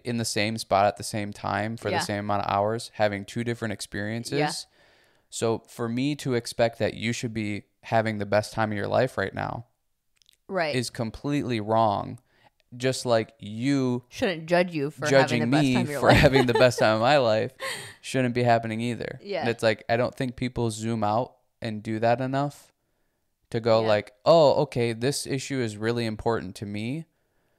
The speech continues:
Speaker 1: But the person that this doesn't affect whatsoever, like, the person wor-, working in the concession stands isn't thinking about, "I wanna make this my future in my life.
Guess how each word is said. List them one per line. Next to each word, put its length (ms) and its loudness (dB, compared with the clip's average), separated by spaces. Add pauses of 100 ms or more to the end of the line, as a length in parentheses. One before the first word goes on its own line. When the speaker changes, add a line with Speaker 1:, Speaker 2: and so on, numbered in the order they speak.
(240)
Speaker 1:
But 480 6
the 80 -2
person 460 0
that 180 4
this 160 0
doesn't 340 2
affect 540 -4
whatsoever, 720 0
like, 220 0 (240)
the 80 -6
person 320 2
wor-, 120 2 (160)
working 340 0
in 100 -4
the 60 -6
concession 440 -2
stands 420 -6 (1080)
isn't 320 -4
thinking 280 -2
about, 340 2 (140)
"I 100 0
wanna 200 2
make 200 -2
this 220 -6
my 140 -2
future 480 -6
in 80 -6
my 120 -2
life. 460 -4